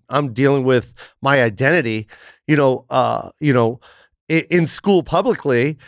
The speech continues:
you know, people are looking at me weird. They don't know what I am. They see my mom, they see my dad, but then when I'm by myself, they don't know what I am. You know, I'm trying to describe what my mom is,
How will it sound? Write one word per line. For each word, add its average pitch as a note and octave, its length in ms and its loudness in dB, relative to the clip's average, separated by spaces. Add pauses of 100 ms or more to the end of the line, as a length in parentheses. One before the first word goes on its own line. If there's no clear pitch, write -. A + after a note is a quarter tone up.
(200)
you D3+ 120 -2
know, D3 160 2
people F3 260 -2
are D3+ 120 4
looking C#3+ 260 -2
at C3+ 100 0
me C#3 100 -4
weird. C3 520 0
They B2+ 120 -2
don't F3 160 0
know D3 80 2
what C3 140 2
I B2 140 2
am. C#3 440 0
They C3 120 -2
see C#3+ 180 -6
my B2+ 120 0
mom, C3+ 280 2
they D3 80 0
see - 160 -6
my B2+ 140 -2
dad, C#3+ 360 0
but C3 240 -6
then B2+ 240 -2
when B2+ 120 0
I'm B2 80 -2
by C3+ 120 0
myself, B2 440 -2
they C3 100 0
don't C3 160 2
know C3 80 -4
what A#2+ 140 2
I A2+ 100 -2
am. D#3+ 400 0 (320)
You C#3 80 0
know, D3 80 2
I'm C#3 140 -4
trying D3+ 260 -2
to A#2+ 40 -10
describe D3 460 0
what D3 120 -6
my C3+ 120 -4
mom E3 320 0
is, E3+ 320 -2